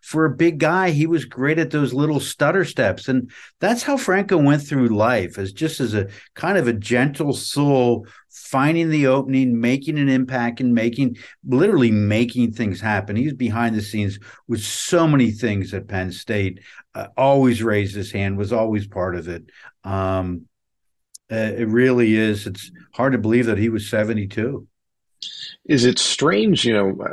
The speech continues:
Speaker 2: I think this thing in sports is often, you know, it, it seems to be going away, and it seems to be kind of worked out of sports, is that these people who feel like they're true to the community, the university, the team that they play for. I mean, as much as Franco Harris was a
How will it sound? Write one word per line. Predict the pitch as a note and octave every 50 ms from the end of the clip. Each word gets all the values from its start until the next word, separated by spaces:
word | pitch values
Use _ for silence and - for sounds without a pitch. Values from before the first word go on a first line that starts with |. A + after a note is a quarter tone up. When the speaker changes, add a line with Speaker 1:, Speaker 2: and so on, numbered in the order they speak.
| - -
Speaker 2:
I | A2+
think | - - D#3 - G#2 A#2
this | G2+ F2+ - - - - _ -
thing | F#2+ G2 F#2+
in | E2+
sports | - - - - F#2+ F#2+ F#2 - -
is | F2 D2+ D#2
often, | F2+ E2+ E2+ - - E2+ D#2 D#2 D#2 D2+ -
you | - E2
know, | D#2+ E2 - -
it, | F2 E2+ - -
it | - A#2+ -
seems | - - C#3+ D3 B2 G#2
to | G2
be | G2+ F2+
going | E2 G#2 G2+ G2+ G2 F2
away, | E2 D2+ F2 F2 F#2 F#2
and | F#2 F2+ E2
it | -
seems | - - G2 F2+ -
to | E2+
be | E2+ E2
kind | - - G2 F#2 F2
of | E2 D2+ D2+
worked | E2 F2 F#2 - -
out | F2 E2 F2 E2+
of | E2 -
sports, | - - - D#2+ D#2+ D#2+ -
is | - D#2+
that | F#2 E2 -
these | - E2 -
people | - - B2+ B2 - - G2+ F#2+ F2+
who | - F2+ D#2+
feel | - - - - G2+ F#2+ F#2 F2
like | F2 E2+ E2 -
they're | - E2 D#2
true | - - - - A2 G2 F#2+ F#2 F2+ F2+
to | - - - F2+ E2 D#2 - _ _ - - - - _ -
the | F2+
community, | - - E2 E2+ F#2+ F#2 F#2 F#2 F#2 F#2 F2
the | D#2 E2
university, | D#2 F2 F2 D#2+ C#2+ D#2 E2+ F2+ E2+ - - F#2 F2 E2+
the | D#2+ -
team | - - F2 F2 F2
that | E2+ E2 -
they | E2 D#2+
play | - - E2 E2 E2
for. | - - F2 E2 D#2 -
I | E2
mean, | D#2+ D#2 D#2 - - - _ _ _ _ _ -
as | G2+ F2 E2
much | G2 G#2+ A2+ A#2 B2+ - A#2+
as | A2 G2
Franco | - - A2 G#2 F#2+ - F#2+ E2+
Harris | E2 F#2+ F#2 F2 D#2+ D#2+ - -
was | - D#2+ E2 F2 F#2 F2+ E2+ - - F2+
a | E2+ D#2+ D#2+ D2+ -